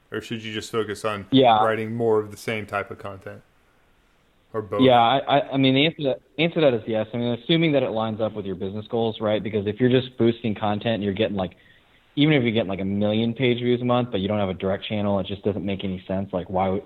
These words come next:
Speaker 2: you know, it doesn't, it's not producing any R O I. But let's just assume that it, it does fit with your brand goals and it does make sense, and you're getting some, um, some traction. Well, one way to look at it is, you know, <clears throat> on all these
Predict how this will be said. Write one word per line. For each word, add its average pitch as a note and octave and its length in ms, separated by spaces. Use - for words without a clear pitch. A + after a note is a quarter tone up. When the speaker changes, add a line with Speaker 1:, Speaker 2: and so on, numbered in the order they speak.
Speaker 2:
you G#2+ 80
know, F#2 80
it E2+ 40
doesn't, G2+ 280
it's G#2+ 180
not - 440
producing G#2 440
any F#2 140
R F#2 200
O F2+ 100
I. G2+ 200
But C#3 80
let's D#3+ 140
just F#3+ 160
assume C#3 300
that A#2 120
it, G#2 180
it G#2+ 140
does A2 200
fit A2+ 120
with G#2 100
your G2+ 100
brand G2 260
goals G2 260
and G2 100
it F#2+ 40
does G#2 240
make G2 220
sense, F#2 260
and G2+ 400
you're G2 100
getting G#2 260
some, G2+ 320
um, F#2 340
some F#2+ 80
traction. F#2+ 460
Well, G#2+ 180
one C3+ 200
way D#3 100
to C3 60
look A#2 200
at G#2+ 140
it G2+ 160
is, G2 280
you G#2+ 120
know, G2 300
<clears throat> D3 480
on A2+ 140
all C3+ 220
these D#3+ 200